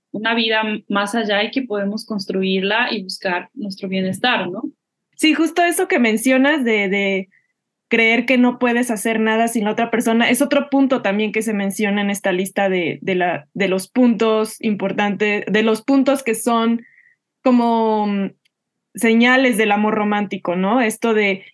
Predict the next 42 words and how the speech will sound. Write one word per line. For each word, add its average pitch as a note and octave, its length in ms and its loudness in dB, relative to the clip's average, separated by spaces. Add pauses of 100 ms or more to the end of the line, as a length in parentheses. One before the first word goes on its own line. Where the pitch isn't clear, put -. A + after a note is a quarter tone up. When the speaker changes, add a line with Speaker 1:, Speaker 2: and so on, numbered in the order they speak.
(340)
Speaker 2:
desesperar B3+ 880 2
ante C#4+ 260 0
la A3 120 2
sola B3 320 2
idea A#3 260 2
de A#3+ 120 -2
que A3+ 100 -4
la G3 160 -4
persona G#3+ 420 -2
amada G#3 300 -2
se G3 160 -6
vaya, F#3 300 -2
¿no? F#3+ 220 -6
Pero A#3 160 2
es B3 100 0
que C#4 100 0
justo D4+ 340 -2
nos C#4 180 2
han C#4 140 2
enseñado B3 500 0
a A#3 60 2
las G#3+ 160 -2
mujeres, B3 420 0
sobre G#3+ 220 -6
todo, A#3 360 -2 (600)
a - 120 0
que A#3 100 0
tenemos B3 540 2
que B3 120 0
depender A3 540 0
de A#3+ 100 2
los A#3 200 -2
hombres, B3+ 300 0
¿no? A#3 180 0
Porque G3+ 300 -4
de F#3+ 140 0
alguna A#3 320 4
manera A#3+ 400 2
muchas B3+ 380 2
de A3 260 0
nuestras G#3+ 380 -2
madres A3 840 2